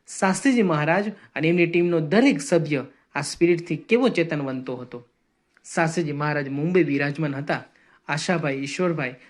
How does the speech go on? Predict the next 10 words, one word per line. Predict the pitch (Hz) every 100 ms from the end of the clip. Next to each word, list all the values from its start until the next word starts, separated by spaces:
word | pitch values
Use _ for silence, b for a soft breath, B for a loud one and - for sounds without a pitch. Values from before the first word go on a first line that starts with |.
| b
અને | 151 156
મોતીભાઈને | 151 156 214 160 143 180
સરકારી | 165 156 151 180 170
મહેસૂલ | 143 139 165 143
ભરવા | 143 147 127
રકમની | 127 - 170 151
જરૂરિયાત | 139 135 190 196
હતી. | 170 127 - _ _ _ _ _ _ _ _ _ _ _ _ -
શાસ્ત્રીજી | 147 139 156 156
મહારાજે | 139 135 160 147 135 165